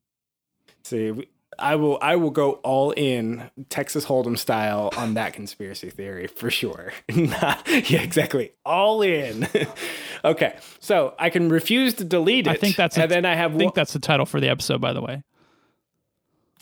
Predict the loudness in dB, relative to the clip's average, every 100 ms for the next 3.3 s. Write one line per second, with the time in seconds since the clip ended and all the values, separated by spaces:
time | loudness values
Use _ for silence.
0 | _ _ _ _ -10 0 2 2 2 2
1 | 2 0 0 2 0 0 0 0 0 -4
2 | -4 -4 -2 0 -2 -4 -8 -2 0 2
3 | 0 -2